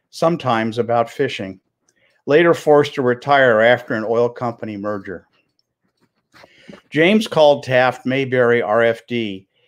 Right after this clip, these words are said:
He would leave his keys in his pickup bed. I watched James' life unfold at the White Elephant,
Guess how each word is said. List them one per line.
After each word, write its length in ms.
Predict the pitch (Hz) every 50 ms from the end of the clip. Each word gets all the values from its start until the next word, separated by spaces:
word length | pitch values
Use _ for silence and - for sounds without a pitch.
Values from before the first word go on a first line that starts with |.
| _ _
He 140 | _ 170 170
would 160 | 160 165 147
leave 220 | 147 175 190 190
his 160 | 190 180 - -
keys 400 | - - 185 180 185 190 151 160
in 100 | 156 151
his 100 | 139 -
pickup 520 | - - 180 185 180 175 143 117 104 -
bed. 260 | 113 107 92 82 - - - _ _ _ _ _
I 120 | - 151
watched 400 | 151 151 160 180 202 202 - -
James' 340 | - 180 170 165 165 147 131
life 300 | 147 143 147 151 147 147
unfold 540 | 151 135 131 123 - - 156 151 151 151 135
at 120 | 131 123
the 120 | - 127 120
White 220 | 123 127 127 123
Elephant, 520 | 127 123 135 139 127 127 - 104 95 87